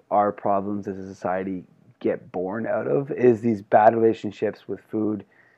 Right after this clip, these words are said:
that are instilled with us when we're kids, and then we carry forward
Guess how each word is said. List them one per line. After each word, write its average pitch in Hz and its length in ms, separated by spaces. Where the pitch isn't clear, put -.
that 113 180
are 113 100
instilled 110 320
with 110 140
us 101 200
when 104 160
we're 95 120
kids, 110 560
and 117 200
then 113 120
we 113 80
carry 110 340
forward 107 500